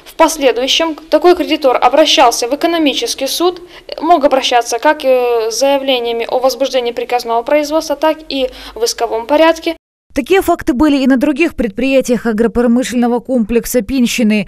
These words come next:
Speaker 2: Один из нюансов: С П К не использовали предоставленную законодательством возможность уменьшить сумму неустойки при взыскании её в судебном порядке.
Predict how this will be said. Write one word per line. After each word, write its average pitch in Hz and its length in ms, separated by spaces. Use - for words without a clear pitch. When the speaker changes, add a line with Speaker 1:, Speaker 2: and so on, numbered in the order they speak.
Speaker 2:
Один 247 280
из 190 200
нюансов: 294 680
С - 160
П 262 140
К 320 280
не 262 160
использовали 254 600
предоставленную 226 720
законодательством 226 1000
возможность 240 760
уменьшить 269 580
сумму 240 260
неустойки 220 560
при 220 160
взыскании 240 640
её 233 160
в 185 60
судебном 214 500
порядке. 214 580